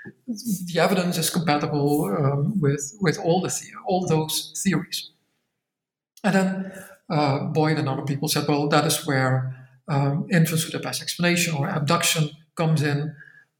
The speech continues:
because it may still be the case that one of these theories is a better explanation of the evidence." So true, you know, all the ev-, all the theories, let's say, um, you know,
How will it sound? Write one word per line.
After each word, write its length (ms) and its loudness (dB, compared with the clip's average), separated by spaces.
because 420 0
it 120 -2
may 140 4
still 340 0
be 120 2
the 120 -2
case 280 0
that 140 0
one 140 4
of 140 2
these 500 -2
theories 560 0
is 400 0
a 220 0
better 260 4
explanation 720 0
of 140 -6
the 120 -2
evidence." 460 0
So 340 -2
true, 420 0
you 80 -2
know, 120 -4
all 320 2
the 80 -2
ev-, 320 -2
all 160 4
the 100 2
theories, 520 0
let's 160 -4
say, 160 -6
um, 400 0
you 120 2
know, 480 -2